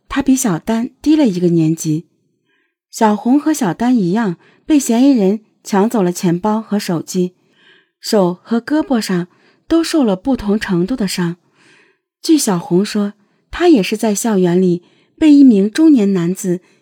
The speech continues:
以家教的名义骗走的。两个女孩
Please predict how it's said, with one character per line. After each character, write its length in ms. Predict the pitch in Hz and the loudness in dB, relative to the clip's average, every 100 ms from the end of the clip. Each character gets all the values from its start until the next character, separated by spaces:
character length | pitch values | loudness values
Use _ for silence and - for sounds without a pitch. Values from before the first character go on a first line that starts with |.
| _ - | _ -4
以 160 | 220 | -4
家 240 | - 320 320 | 0 -2 0
教 100 | 311 | 0
的 120 | 208 | 0
名 200 | 175 170 | 2 0
义 380 | 185 180 - _ | -2 -4 -4 _
骗 220 | - 269 | -4 -2
走 160 | 233 151 | -2 -6
的。 280 | 160 165 - _ _ _ _ _ _ _ | -6 -8 -10 _ _ _ _ _ _ _
两 240 | 233 220 | 0 2
个 80 | 240 | 4
女 160 | 262 214 | 4 4
孩 360 | 202 190 202 | 0 -4 -4